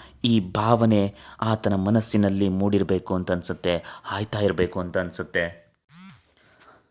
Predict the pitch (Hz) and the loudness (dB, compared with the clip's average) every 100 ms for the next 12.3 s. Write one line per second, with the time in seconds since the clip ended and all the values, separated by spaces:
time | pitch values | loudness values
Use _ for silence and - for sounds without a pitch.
0 | _ _ - 139 117 139 135 127 110 110 | _ _ 4 6 8 8 8 8 10 10
1 | 127 120 107 104 110 107 107 104 104 110 | 10 8 8 6 6 8 10 8 8 6
2 | 104 101 117 104 107 107 - 104 101 - | 6 8 6 8 6 6 8 6 6 -6
3 | _ _ - - - 143 156 143 131 156 | _ _ -20 -6 4 8 10 10 10 10
4 | 165 165 143 143 - 135 170 160 151 143 | 8 4 8 8 8 6 8 8 8 8
5 | 131 135 135 123 - - 107 139 165 156 | 6 6 6 4 -2 -6 -2 2 6 8
6 | 143 131 120 127 123 117 - - 123 127 | 8 6 6 2 4 4 2 2 0 4
7 | 123 - 117 107 98 98 101 104 123 _ | 4 6 4 4 4 2 2 2 -4 _
8 | - - 123 147 139 - - 156 156 170 | -6 -2 6 8 8 6 4 4 8 6
9 | 180 175 165 156 147 143 - 139 139 - | 8 8 10 10 8 6 4 4 4 6
10 | 139 170 151 135 131 123 110 113 107 101 | 8 10 10 8 8 6 6 4 4 2
11 | - _ _ _ - 123 123 104 101 92 | -8 _ _ _ -8 -4 2 4 6 4
12 | 90 98 - | 0 -10 -14